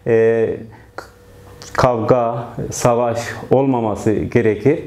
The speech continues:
Ama o günün, e, şartlarında işte Yezid orada, e, o şartları dinlemeden Hazreti Hüseyin ve ailesini bir şekilde katletti. Burada, e,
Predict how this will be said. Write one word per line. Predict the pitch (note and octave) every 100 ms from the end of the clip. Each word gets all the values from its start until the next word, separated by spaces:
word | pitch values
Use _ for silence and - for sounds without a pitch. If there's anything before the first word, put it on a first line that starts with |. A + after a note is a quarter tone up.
| - - -
Ama | C#3+ C3+ A#2+ A#2
o | C#3 A#2
günün, | A2 A2 G2+
e, | G2+ G#2 G#2 G2+ G#2 G2+ - - - - -
şartlarında | C3+ B2 A#2 G2+ G2+ G2 B2 C#3+ - - - -
işte | -
Yezid | G#2+ A#2+ A#2+ F#2 A2 C3+ - -
orada, | B2 G2 F2 A2+ B2+ - - - - -
e, |
o | C#3 -
şartları | C3 B2+ A2 - G#2 G2+ F#2+ G#2+
dinlemeden | A#2 A#2 G#2+ G2 A2 C#3+ C3+
Hazreti | A#2+ A#2 A2+ A#2+ A#2+
Hüseyin | G#2 A#2+ A2 G2+
ve | A#2 D3+ - - -
ailesini | - A#2+ F#2 F#2 - G#2+ C3+ - - - -
bir |
şekilde | - A2+ - F#2 A#2+ C3 C#3+
katletti. | - A#2+ - G2+ - B2 D3+ F3+ - - - C3
Burada, | D#3 C3 A#2+ C3 D#3 - - - -
e, | - A#2 A2+ A2 A2